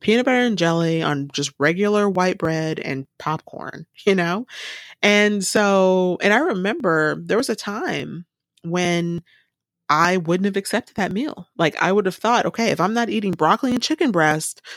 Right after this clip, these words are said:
then it's not good enough." But on the other hand, I would,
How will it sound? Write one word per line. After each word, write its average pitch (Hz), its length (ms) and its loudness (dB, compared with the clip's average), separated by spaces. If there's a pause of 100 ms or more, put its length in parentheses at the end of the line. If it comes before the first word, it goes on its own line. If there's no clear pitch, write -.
then 180 120 2
it's 185 120 2
not 196 200 2
good 226 140 2
enough." 151 340 -2
But 180 100 2
on 165 120 4
the 170 80 0
other 330 200 0
hand, 165 480 -6 (480)
I 180 220 4
would, 175 800 2